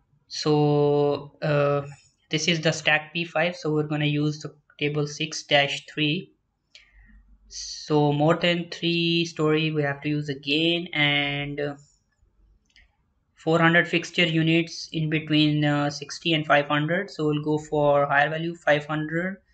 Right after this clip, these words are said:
and we'll check the pipe size is four inches.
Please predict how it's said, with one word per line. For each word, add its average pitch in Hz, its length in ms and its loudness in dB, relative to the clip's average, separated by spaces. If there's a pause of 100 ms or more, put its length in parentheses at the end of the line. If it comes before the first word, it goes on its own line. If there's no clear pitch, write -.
(420)
and 151 300 0
we'll 156 180 0
check 170 360 0
the 165 80 -6
pipe 151 280 2
size 151 320 0
is 208 400 -6 (160)
four 156 400 2
inches. - 640 -6